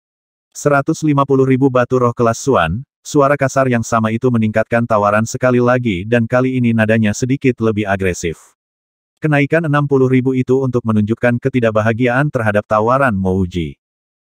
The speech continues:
Seratus enam puluh ribu batu roh kelas Suan, Mo Wuji tidak akan bergerak sama sekali karena ketika dia menemukan sesuatu yang berguna untuknya dan dia memiliki batu roh yang cukup bersamanya, mengapa dia harus membiarkan orang lain memilikinya? "Temanku,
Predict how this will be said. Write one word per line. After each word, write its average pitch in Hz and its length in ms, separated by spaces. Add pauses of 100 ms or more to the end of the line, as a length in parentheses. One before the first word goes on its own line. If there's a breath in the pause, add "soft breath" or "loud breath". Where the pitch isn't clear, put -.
(100)
Seratus 143 540
enam 147 180
puluh 131 240
ribu 131 240
batu 123 320
roh 117 140
kelas 113 240
Suan, 107 400 (320)
Mo 147 160
Wuji 143 200
tidak 113 280
akan 117 160
bergerak 107 400
sama 123 240
sekali 107 320
karena 107 320
ketika 120 400
dia 107 240
menemukan 104 400
sesuatu 113 560
yang 113 240
berguna 104 320
untuknya 123 480
dan 123 240
dia 131 160
memiliki 107 480
batu 131 320
roh 123 320
yang 107 240
cukup 131 240
bersamanya, 120 720 (160)
mengapa 117 480
dia 110 160
harus 113 320
membiarkan 110 480
orang 110 240
lain 120 320
memilikinya? 95 720 (720)
"Temanku, 143 640